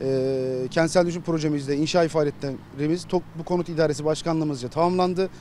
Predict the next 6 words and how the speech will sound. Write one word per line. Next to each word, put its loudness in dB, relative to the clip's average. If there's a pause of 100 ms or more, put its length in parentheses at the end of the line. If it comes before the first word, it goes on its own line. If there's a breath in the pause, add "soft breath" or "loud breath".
(160 loud breath)
Vatandaşlarımıza 4
teslim 0
edildi. 4 (760 loud breath)
Ee, 6
Sarıgöl 8
Mahallesi, 6